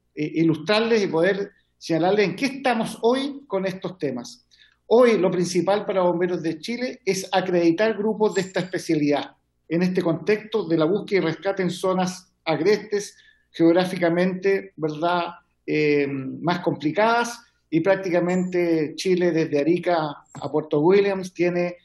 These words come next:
características, eh, por su condición geográfica en especial. En este sentido, hoy día estamos acreditando grupos de especialidad para fortalecer la capacidad operativa en materia de búsqueda y rescate en agreste. Antes del dos mil diez,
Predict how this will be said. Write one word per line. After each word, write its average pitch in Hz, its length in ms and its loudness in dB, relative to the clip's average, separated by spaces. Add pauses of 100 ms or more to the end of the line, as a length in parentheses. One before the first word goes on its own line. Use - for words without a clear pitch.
(140)
características, 170 960 -2 (340)
eh, 151 140 0
por 165 160 0
su 151 520 0 (280)
condición 160 400 -2
geográfica 151 560 0
en 143 60 -2
especial. 123 440 -10 (720)
En 160 120 0
este 208 200 0
sentido, 247 760 0 (380)
hoy 180 140 4
día 185 560 0
estamos 208 480 -2
acreditando 208 680 2
grupos 214 340 0
de 196 60 0
especialidad 160 680 -2 (500)
para 175 200 2
fortalecer 165 640 0
la 220 140 2
capacidad 185 380 0
operativa 175 460 0
en 214 60 0
materia 185 340 0
de 170 60 4
búsqueda 175 280 0
y 160 40 0
rescate 160 400 -4
en 147 80 -4
agreste. 135 440 -10 (140)
Antes 233 300 0
del 202 160 0
dos 190 100 2
mil 180 240 2
diez, 277 400 -2